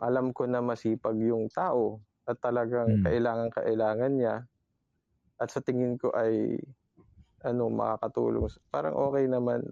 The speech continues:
Speaker 1: madali sa akin. Personally, hin-, hindi ako magdadalawang isip tulungan siya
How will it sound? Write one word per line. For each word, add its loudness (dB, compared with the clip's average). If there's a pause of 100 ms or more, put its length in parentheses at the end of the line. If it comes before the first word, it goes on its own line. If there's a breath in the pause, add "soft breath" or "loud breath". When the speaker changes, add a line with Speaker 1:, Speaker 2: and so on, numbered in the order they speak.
(320)
Speaker 1:
madali 0
sa -2
akin. 0 (680)
Personally, 0 (1080)
hin-, -4
hindi 2
ako 2 (120)
magdadalawang 0
isip -2
tulungan 0
siya -2